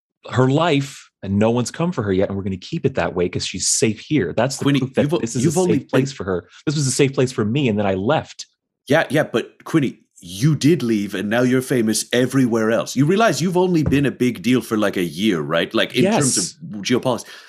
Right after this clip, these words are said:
Speaker 2: I know.
Speaker 1: My life was, took a real dive when I left my hometown. I was
Speaker 2: So
Speaker 1: arrested. I w-, lived in prison. I
Speaker 2: I,
Speaker 1: had
Speaker 2: I
Speaker 1: to kill and steal to stay alive.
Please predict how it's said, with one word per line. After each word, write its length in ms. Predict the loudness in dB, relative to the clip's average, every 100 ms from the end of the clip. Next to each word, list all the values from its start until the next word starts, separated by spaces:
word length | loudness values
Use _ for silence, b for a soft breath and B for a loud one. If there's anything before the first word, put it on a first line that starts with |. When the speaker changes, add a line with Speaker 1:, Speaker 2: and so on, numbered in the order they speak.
| 0
Speaker 2:
I 120 | 2
know. 120 | 4 4
Speaker 1:
My 60 |
life 460 | 2 2 2 0 -2
was, 300 | 0 0 0
took 280 | -2 0 2
a 80 | 2
real 540 | 2 2 4 4 2
dive 520 | 2 0 2 2 0
when 140 | 2 2
I 120 | 2
left 540 | 2 2 2 0 -8 -12 -2
my 300 | 2 4 2
hometown. 800 | 2 2 2 0 0 0 0 0
I 140 | 0 2
was 200 | 2 2
Speaker 2:
So 160 | 2
Speaker 1:
arrested. 480 | 2 2 0 0 0
I 120 | 0
w-, 220 | 0 0 0
lived 220 | 0 2
in 120 | -2
prison. 480 | 0 2 2 0 -2 _ b b
I 80 | 0
Speaker 2:
I, 40 |
Speaker 1:
had 160 | 2 2
Speaker 2:
I 40 | 2
Speaker 1:
to 200 | 2 2
kill 420 | 0 4 4 4
and 160 | 0 -2
steal 500 | -4 0 2 4 2
to 100 | -2
stay 220 | 0 2
alive. 580 | 2 2 2 2 0 -4